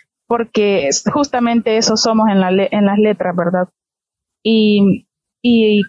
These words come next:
que la magia de combinar tanta, que, que sean tantas palabras y, y darle forma a través de las metáforas, eso es lo que me encanta de la literatura.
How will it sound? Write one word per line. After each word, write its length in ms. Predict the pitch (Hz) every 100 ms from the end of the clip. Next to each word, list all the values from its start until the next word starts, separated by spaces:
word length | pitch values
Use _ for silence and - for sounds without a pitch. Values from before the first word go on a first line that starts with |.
| _
que 140 | - 226
la 140 | 214
magia 320 | 220 233 240
de 240 | 226 214 214
combinar 640 | 233 220 220 226 233 240
tanta, 760 | 226 226 226 214 202 202 196 - _ _ _ -
que, 320 | 233 220 208 -
que 140 | 214 214
sean 540 | - 233 220 214 208
tantas 440 | - 233 233 240
palabras 640 | - 214 208 208 202 202 -
y, 160 | 214 208
y 120 | 220
darle 280 | 214 220 226
forma 360 | 226 220 220 214
a 40 |
través 280 | 208 202 202
de 80 | 214
las 160 | 208 208
metáforas, 600 | 190 208 214 220 214 220 _ _ _ _ _ -
eso 240 | 220 233
es 60 | 220
lo 120 | 208
que 140 | 214
me 80 | 202
encanta 420 | 190 208 202 202
de 100 | 196
la 120 | 185
literatura. 680 | 180 185 180 170 170 - -